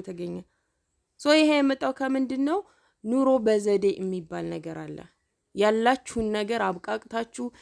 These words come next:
ድሮ የምትጥሉት የነበረ ነገር ዛሬ እንደ ቁም ነገር ተጠቅማችሁበት ኑሯችሁን ቀለል አድርጋችሁ መኖር ትችላላችሁ። በቃ ያንን ነገር ካመናችሁበት ማንኛውም ኑሮ አይከብዳችሁም። እና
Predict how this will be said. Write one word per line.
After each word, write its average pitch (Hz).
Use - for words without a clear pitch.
ድሮ 233
የምትጥሉት 233
የነበረ 208
ነገር 202
ዛሬ 190
እንደ 196
ቁም 185
ነገር 180
ተጠቅማችሁበት 196
ኑሯችሁን 202
ቀለል 180
አድርጋችሁ 180
መኖር 233
ትችላላችሁ። 170
በቃ 226
ያንን 262
ነገር 254
ካመናችሁበት 240
ማንኛውም 226
ኑሮ 202
አይከብዳችሁም። 180
እና 196